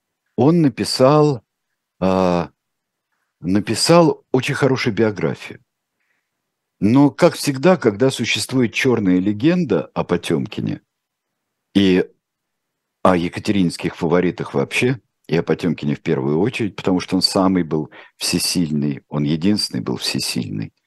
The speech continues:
Потемкин. А о нем сказали, когда существует черная легенда, о нем тут же сказали:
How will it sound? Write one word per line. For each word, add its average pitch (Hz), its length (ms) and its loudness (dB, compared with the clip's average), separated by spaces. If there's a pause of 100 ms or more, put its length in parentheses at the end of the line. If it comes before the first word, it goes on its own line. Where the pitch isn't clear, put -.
(120)
Потемкин. - 600 -6 (1300)
А 92 340 2 (920)
о 98 100 4
нем 156 420 2 (640)
сказали, 107 540 2
когда 104 340 -4
существует - 480 -4
черная 98 340 0
легенда, 127 440 0
о 117 40 4
нем 131 160 2
тут 120 220 -6
же 104 80 -4
сказали: 71 500 -2